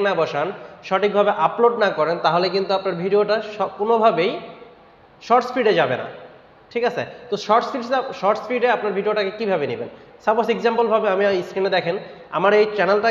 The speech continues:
কিন্তু এই, এই টু-, এই শর্টস ভিডিওটা কিন্তু শর্ট স্পিডে গেছে। So শর্ট স্পিড থেকে কিন্তু আমি ভিউ পাচ্ছি, তো ধীরে ধীরে এটা আস্তে আস্তে গ্রো হবে। So এরকম আপনি যদি একটা শর্টস ভিডিও সঠিকভাবে আপলোড করেন, সঠিকভাবে ওইটা ট্যাগ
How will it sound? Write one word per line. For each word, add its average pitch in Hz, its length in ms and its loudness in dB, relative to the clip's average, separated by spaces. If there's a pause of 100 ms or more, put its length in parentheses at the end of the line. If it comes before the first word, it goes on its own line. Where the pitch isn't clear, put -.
কিন্তু 196 240 0 (600)
এই, 165 180 8 (240)
এই 180 80 4 (100)
টু-, 202 160 2
এই 175 140 2
শর্টস 196 240 0
ভিডিওটা 226 320 2
কিন্তু 180 160 -2 (120)
শর্ট 175 200 2
স্পিডে 202 240 0 (140)
গেছে। 147 220 -2 (420)
So 220 60 -2 (120)
শর্ট 185 200 2
স্পিড 233 240 -2
থেকে 233 160 2
কিন্তু 226 160 0
আমি 196 140 0
ভিউ 202 180 4
পাচ্ছি, 180 260 -6 (380)
তো 202 60 -4 (100)
ধীরে 208 240 4
ধীরে 233 160 2
এটা 214 140 2
আস্তে 208 160 -6
আস্তে 208 200 -2
গ্রো 202 200 6
হবে। 123 160 -2 (460)
So 240 160 6
এরকম 226 300 4 (440)
আপনি 226 220 4 (540)
যদি 202 180 4 (180)
একটা 220 300 -2 (200)
শর্টস 180 280 0
ভিডিও 214 260 2
সঠিকভাবে 196 420 0 (160)
আপলোড 190 340 -4
করেন, 131 240 0 (420)
সঠিকভাবে 185 520 0
ওইটা 185 160 0 (100)
ট্যাগ 180 140 2